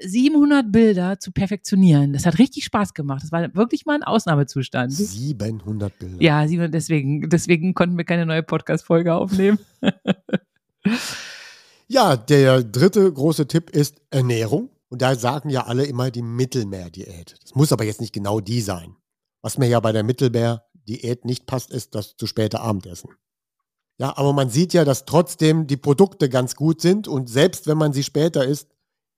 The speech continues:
Speaker 2: leben die ja mittlerweile länger als wir hier in Deutschland,
Speaker 1: Ja.
Speaker 2: die dann vielleicht früher zu Abend essen, aber viel mehr fertig verarbeitete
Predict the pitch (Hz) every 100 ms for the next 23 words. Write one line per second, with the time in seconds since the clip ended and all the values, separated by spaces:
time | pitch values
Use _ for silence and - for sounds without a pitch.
0 | _ _ _ _ 113 113 123 170 165 151
1 | 127 139 143 123 123 120 120 143 123 113
2 | 110 120 151 123 113 117 131 147 110 135
3 | 160 _ _ 143 131 - 127 127 120 123
4 | 120 - - 214 139 - 110 110 120 -
5 | 120 180 170 _ _ _ - 127 147 156
6 | 151 - _ - - 190 190 160 143 143
7 | - 139 131 127 - 113 117 113 117 110
8 | 113